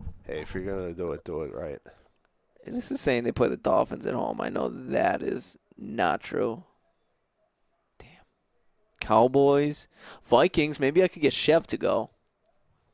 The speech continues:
Speaker 1: There you go.
Speaker 2: Giants.
Speaker 1: Chev's always up for a trip.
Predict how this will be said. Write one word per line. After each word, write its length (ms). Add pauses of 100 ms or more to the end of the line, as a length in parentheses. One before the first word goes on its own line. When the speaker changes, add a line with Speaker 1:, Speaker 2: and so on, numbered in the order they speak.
(640)
Speaker 1:
There 100
you 80
go. 200 (680)
Speaker 2:
Giants. 720
Speaker 1:
Chev's 320
always 320
up 240
for 240
a 40
trip. 280